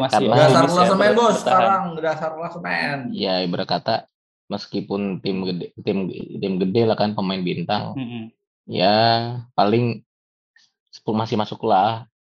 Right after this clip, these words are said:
Speaker 2: tujuh besar lah. Cuma kalau untuk degradasi kayaknya berat
Speaker 1: Kayaknya
Speaker 2: banget ya.
Speaker 1: jauh ya. Mm-mm.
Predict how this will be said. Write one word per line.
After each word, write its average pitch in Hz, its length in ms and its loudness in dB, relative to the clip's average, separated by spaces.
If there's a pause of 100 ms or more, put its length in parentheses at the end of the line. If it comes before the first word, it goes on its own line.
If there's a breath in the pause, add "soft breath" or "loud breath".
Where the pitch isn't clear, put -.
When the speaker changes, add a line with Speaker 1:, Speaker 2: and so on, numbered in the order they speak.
(160)
Speaker 2:
tujuh 104 180 -2
besar 98 300 0
lah. 87 180 -4
Cuma 101 240 -4
kalau 95 220 -2
untuk - 100 -10
degradasi 92 560 -4
kayaknya 101 540 -6 (680)
berat 104 320 2
Speaker 1:
Kayaknya 107 80 4
Speaker 2:
banget 107 160 4
ya. 117 80 -2
Speaker 1:
jauh 95 160 0
ya. 110 140 -8 (680)
Mm-mm. 113 220 -10